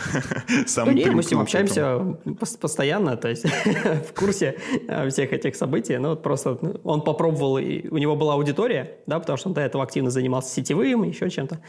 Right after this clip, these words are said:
Speaker 2: а, К В Н и прочими, а, мероприятиями, к-, которые связаны непосредственно с общением с людьми. У него на тот момент была достаточно большая аудитория, и поэтому он просто написал, попробовал, что-то у него выстрелило, ему понравился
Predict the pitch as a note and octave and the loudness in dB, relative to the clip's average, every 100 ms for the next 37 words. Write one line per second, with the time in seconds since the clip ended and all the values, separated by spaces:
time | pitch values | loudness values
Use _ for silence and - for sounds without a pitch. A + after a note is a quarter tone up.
0 | - - - - C3 B2+ - C3 C#3+ D#3+ | -18 -16 -18 -8 -6 -4 0 2 2 0
1 | B2+ - B2 B2 A#2+ C3 - F#3+ - - | 0 -2 -2 -2 -4 -4 -4 -4 -2 -4
2 | - C#3+ C#3+ D3+ A#3 D#3 C3 B2+ C3 B2+ | -2 -2 0 0 0 0 -2 -2 -4 -2
3 | - C#3+ C3+ C#3 C3+ B2+ G3 C#3 C3 C3+ | -2 -2 -2 -2 -2 -2 -2 -2 -2 -4
4 | - C3 C3 C3+ C#3+ C#3 A#2+ A#2 D#3+ F3+ | -2 -2 -2 -2 -2 0 -2 0 0 0
5 | G#3 - D#3+ C#3 D#3 C3 C3 C3+ C#3 C#3 | 0 0 0 2 2 2 2 0 -2 -2
6 | C#3 C3 - C#3+ C3 C3+ D#3 D#3 A#2+ A#2 | -2 0 0 0 0 0 0 0 0 -2
7 | - C#3+ C#3+ C3+ C#3+ B2+ C#3 C3+ D#3+ G#3 | -4 -4 -2 -2 -2 0 0 0 0 0
8 | A#3+ A#3+ - F#3 F#3 C3+ - C3+ C#3 C3+ | 0 0 0 2 2 0 0 -4 -2 0
9 | C3 F#3+ F3+ C3 B2 D3+ C3+ C3+ C#3+ B2+ | 0 0 0 0 0 -2 -2 0 2 0
10 | - | -4